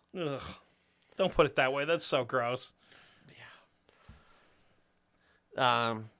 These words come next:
Speaker 2: the one exception that actually never, that didn't marry him was,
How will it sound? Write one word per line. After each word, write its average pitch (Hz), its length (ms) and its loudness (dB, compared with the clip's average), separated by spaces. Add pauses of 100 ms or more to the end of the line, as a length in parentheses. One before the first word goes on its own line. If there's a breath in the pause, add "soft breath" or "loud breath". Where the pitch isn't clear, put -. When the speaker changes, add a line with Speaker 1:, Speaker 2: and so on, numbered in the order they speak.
(880)
Speaker 2:
the 139 200 -2
one 180 200 -4
exception 180 460 -2
that 135 120 0
actually 120 260 -2
never, 120 480 -6 (240)
that 113 160 -4
didn't 127 200 -8
marry 143 280 -4
him 151 240 -10
was, 110 720 -4